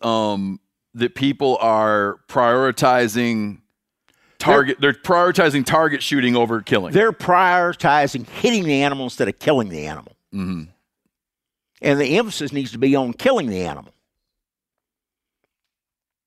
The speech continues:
Speaker 2: And there is, we, we tried to talk about, you know, a little bit with some of the new stuff that we, well, we've got a couple of videos out now that,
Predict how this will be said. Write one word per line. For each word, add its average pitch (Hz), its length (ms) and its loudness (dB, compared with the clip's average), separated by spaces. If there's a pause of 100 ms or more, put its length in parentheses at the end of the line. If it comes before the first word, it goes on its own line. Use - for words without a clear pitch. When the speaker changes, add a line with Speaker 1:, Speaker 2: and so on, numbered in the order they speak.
(640)
Speaker 2:
And 147 220 0
there 180 220 2
is, 196 180 -4
we, 127 120 -6
we 147 160 -6
tried 180 200 -4
to - 60 -10
talk 185 180 -2
about, 143 280 0
you 135 120 -6
know, 107 80 0
a - 20 0
little 151 160 -2
bit 135 180 -2
with 107 160 -6
some 147 200 -6
of 131 60 -10
the 113 100 -4
new 123 220 -6
stuff - 340 -4
that 90 100 -14 (420)
we, 107 200 -8 (280)
well, 90 260 0
we've 87 200 -12
got 110 140 0
a 104 40 -10
couple 95 320 -6
of - 60 -12
videos 87 460 -8
out 85 220 -4
now 98 280 -6
that, 78 140 -10